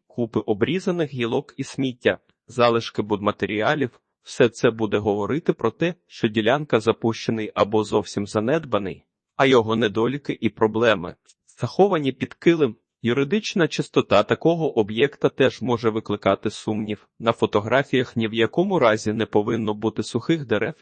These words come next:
і чагарників. Це перша ознака того, що територія ділянки регулярно підтоплюється,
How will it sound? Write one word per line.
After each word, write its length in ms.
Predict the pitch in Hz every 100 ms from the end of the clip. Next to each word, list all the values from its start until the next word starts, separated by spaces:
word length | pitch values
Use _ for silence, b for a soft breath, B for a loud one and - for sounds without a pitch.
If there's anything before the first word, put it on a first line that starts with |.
| _
і 60 | -
чагарників. 800 | - 123 101 95 110 - 214 - _
Це 180 | - -
перша 400 | - 110 110 - -
ознака 480 | 113 104 104 - 95
того, 400 | - 104 151 202 _
що 220 | - 127
територія 640 | - 110 - 117 120 127
ділянки 520 | 113 110 110 131 - 110
регулярно 580 | 107 110 139 180 175
підтоплюється, 920 | 165 - - 170 180 175 151 - 113